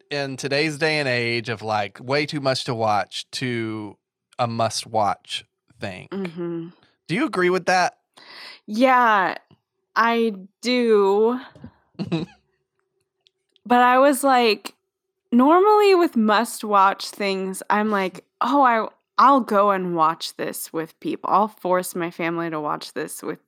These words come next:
Speaker 2: me."
Speaker 1: Yeah.
Speaker 2: And I was like, "I don't know how I'd feel about, like, watching this with other people." I,
Speaker 1: No, yeah.
Speaker 2: I don't know why.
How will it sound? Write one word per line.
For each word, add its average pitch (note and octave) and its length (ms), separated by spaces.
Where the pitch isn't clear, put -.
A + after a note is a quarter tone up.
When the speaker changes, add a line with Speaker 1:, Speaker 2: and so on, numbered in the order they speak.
Speaker 2:
me." E3+ 340
Speaker 1:
Yeah. G#2+ 240
Speaker 2:
And C4 140
I C#4+ 100
was C#4 140
like, C#4 240
"I A#3+ 100
don't F#4+ 140
know G4+ 220
how E4+ 140
I'd C4+ 140
feel C4 580
about, F3+ 280
like, F3 200
watching F3 580
this E3+ 240
with F#3 320
other A#3 320
people." G#3+ 800
I, G#3+ 260
Speaker 1:
No, G#3 160
yeah. G#3 260
Speaker 2:
I C4+ 60
don't F#4 160
know E4+ 140
why. A3+ 760